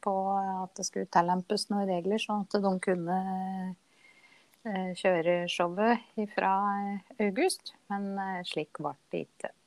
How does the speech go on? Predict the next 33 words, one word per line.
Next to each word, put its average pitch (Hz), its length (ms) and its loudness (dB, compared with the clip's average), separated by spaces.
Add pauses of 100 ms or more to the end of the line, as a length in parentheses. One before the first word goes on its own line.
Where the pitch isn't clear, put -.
(1500)
Fra 208 140 8
før 190 160 8
så 226 180 4
vet 208 220 4
vi 220 80 4
jo 233 100 6
at 233 120 0
alle 202 640 6
festivaler 170 680 4
er 196 240 4
avlyst, 214 540 0 (160)
og 190 260 2
Urbane 147 580 0
Totninger 135 460 -6
selvsagt. 143 480 2 (640)
Og 170 120 -6
dette 180 460 -4 (100)
har 165 320 2
store 165 380 -6
ringvirkninger. 185 1300 -2 (1120)
Dette 220 240 6
fikk 208 220 2
jo 226 80 4
du 202 200 4
høre 196 220 6
litt 196 160 2
mer 165 200 2
om 180 120 0
på 190 720 2
Kapp 175 240 2
Mjølkefabrikk - 1120 -4
i 180 300 0
går. 247 340 4